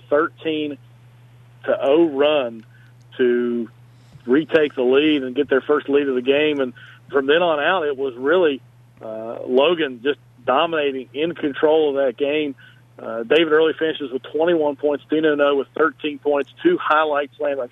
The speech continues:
sure Fuji will have them on Twitter eventually, probably, like, right now, uh, for you guys to watch there, uh, in the studio. So two highlight dunks from Dino No, but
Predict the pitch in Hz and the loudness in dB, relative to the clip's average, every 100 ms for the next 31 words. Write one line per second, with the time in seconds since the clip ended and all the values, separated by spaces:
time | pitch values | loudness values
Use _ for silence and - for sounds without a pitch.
0 | - 175 - - 160 156 120 113 - - | -2 -2 -2 -2 -2 -2 -10 -12 -18 -20
1 | - - 120 - 151 143 131 135 120 123 | -16 -4 -2 0 0 0 -2 -4 -4 -6
2 | - 147 127 120 - 113 131 131 123 98 | 0 2 2 -2 -4 -4 -4 -2 -4 -4
3 | 95 - _ 127 - 127 120 120 113 107 | -4 -8 _ -14 -2 0 2 0 0 0
4 | 123 120 113 117 110 101 - - - - | 0 0 0 -4 -4 -6 -8 -20 -20 -6
5 | 127 113 117 117 135 131 139 143 139 139 | 0 2 2 0 -2 -2 0 2 4 2
6 | 131 131 127 - 131 131 120 _ _ - | 0 0 0 0 2 2 -2 _ _ -2
7 | 120 120 131 135 120 - 156 143 123 117 | 0 2 0 -2 -8 0 0 2 0 -2
8 | - 135 120 _ _ _ 185 196 156 160 | 0 0 0 _ _ _ 0 2 2 0
9 | 170 143 156 160 147 135 156 156 147 147 | -2 -6 -8 -8 -10 -6 -4 -2 0 2
10 | 151 165 160 _ _ _ _ - 147 | 2 0 -2 _ _ _ _ 0 0